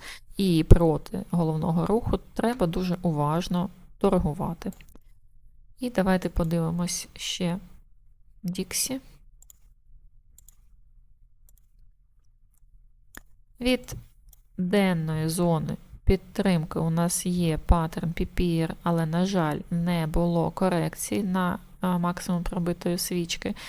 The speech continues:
І в нас є дуже шикарна реакція. На чотирьохгодинному таймфреймі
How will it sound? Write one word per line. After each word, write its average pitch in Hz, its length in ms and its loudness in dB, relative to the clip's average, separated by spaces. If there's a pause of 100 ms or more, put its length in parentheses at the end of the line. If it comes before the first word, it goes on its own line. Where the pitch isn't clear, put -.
(260)
І 240 120 -2
в 269 60 -2
нас 196 300 0
є 185 260 2
дуже 180 480 0
шикарна 165 680 -2
реакція. 175 680 -2 (960)
На 202 240 4
чотирьохгодинному 220 1000 0
таймфреймі 208 760 -2